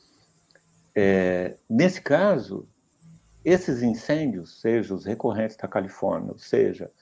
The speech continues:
da Austrália, não aparece na mídia como uma ameaça global, uma ameaça ambiental global, ah, nem uma ameaça à mudança climática.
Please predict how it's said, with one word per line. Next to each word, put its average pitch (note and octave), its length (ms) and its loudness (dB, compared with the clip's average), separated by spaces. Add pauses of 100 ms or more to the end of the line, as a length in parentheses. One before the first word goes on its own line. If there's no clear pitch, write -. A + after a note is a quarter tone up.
(360)
da G#2 160 2
Austrália, C3 520 2
não E3+ 320 2
aparece A2 600 0
na G#2 120 -4
mídia A#2 540 -6 (400)
como D3+ 260 -2
uma D#3+ 200 2
ameaça D3 420 2
global, B2+ 460 2
uma A2+ 80 0
ameaça A#2 420 -2
ambiental A#2 420 0
global, A2 640 4 (440)
ah, G#2 420 2
nem A#2+ 240 4
uma C#3+ 120 8
ameaça B2 500 2
à - 20 0
mudança A2+ 320 -2
climática. - 580 -10